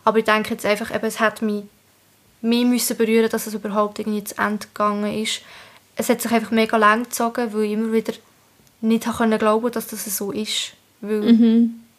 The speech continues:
Speaker 1: für mich ist jetzt zum Beispiel, ähm, wir haben jetzt zum Beispiel Phasen, wo wir uns öfters hören und Phasen, wo wir uns nicht so oft hören. Und trotzdem ändert sich das für mich nicht, wenn wir uns auch ein halbes Jahr oder ein Jahr nicht würden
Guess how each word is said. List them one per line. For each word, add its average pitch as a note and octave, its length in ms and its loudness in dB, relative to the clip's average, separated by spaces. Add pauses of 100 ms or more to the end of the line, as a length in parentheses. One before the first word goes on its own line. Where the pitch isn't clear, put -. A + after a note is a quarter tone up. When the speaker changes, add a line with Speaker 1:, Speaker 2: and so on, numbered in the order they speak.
(640)
Speaker 1:
für - 120 -6
mich A#3 480 2
ist B3 340 -4
jetzt - 200 -10
zum A#3 120 -2
Beispiel, A#3 520 0 (1120)
ähm, G#3 480 0
wir B3 80 2 (100)
haben A3+ 120 2
jetzt G3+ 200 -8
zum A3+ 100 -2
Beispiel A3 200 -6
Phasen, A3 480 0
wo G#3 100 -6
wir G#3 160 -2
uns G3+ 200 -6
öfters A3+ 440 -4
hören A#3 220 -2
und A3 200 -6
Phasen, G#3 340 -2
wo G#3 60 -2
wir G3+ 100 -4
uns G3+ 140 -8
nicht A3 140 -8
so - 100 -2
oft - 340 -4
hören. G#3 320 -2 (1600)
Und G#3 180 -4
trotzdem A#3 380 -2
ändert A3+ 420 0
sich G#3+ 120 -10
das - 180 -10
für A3 80 -8
mich G3+ 380 -2
nicht, G#3+ 540 -4
wenn A3+ 200 0
wir A3 80 0
uns G#3+ 240 -6
auch G3+ 240 -2
ein - 80 -10 (200)
halbes G3+ 320 -4
Jahr G#3+ 260 0
oder G3+ 140 -10
ein G3 100 -8
Jahr G#3 200 0
nicht A3+ 200 -8
würden A3+ 200 -4